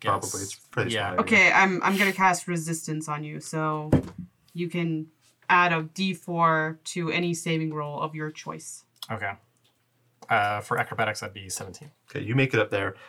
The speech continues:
Speaker 1: As you pass the snake, you see it freaking out, but, um, it tries to attack you. Um,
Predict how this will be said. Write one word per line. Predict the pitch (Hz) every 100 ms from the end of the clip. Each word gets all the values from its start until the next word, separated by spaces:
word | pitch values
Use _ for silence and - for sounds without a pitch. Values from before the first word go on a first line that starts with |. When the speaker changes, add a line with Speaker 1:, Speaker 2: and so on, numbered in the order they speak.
| -
Speaker 1:
As | 123 110
you |
pass | 107 131 123
the | 117
snake, | - 98 104
you |
see | 101 127
it | 101
freaking | - 113 110 98
out, | 101 - _ - _ _
but, | 110 98 92
um, | 90 90
it | 92 -
tries | - - 110 117 123
to | 143
attack | 131 123 123 -
you. | 139 143 _ _ -
Um, | 92 92 - -